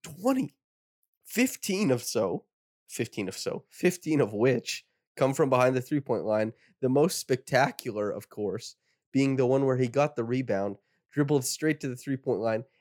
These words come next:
and pulled, I believe, in Harden's face for, for a triple.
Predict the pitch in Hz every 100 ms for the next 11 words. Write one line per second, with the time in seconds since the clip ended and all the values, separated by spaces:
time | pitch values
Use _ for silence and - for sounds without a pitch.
0 | _ 139 147 139 _ - 190 170 131 117
1 | 117 _ _ 120 123 123 135 151 131 120
2 | 123 123 117 - 104 101 - - - _
3 | _ - 135 117 - 147 - - 151 -
4 | -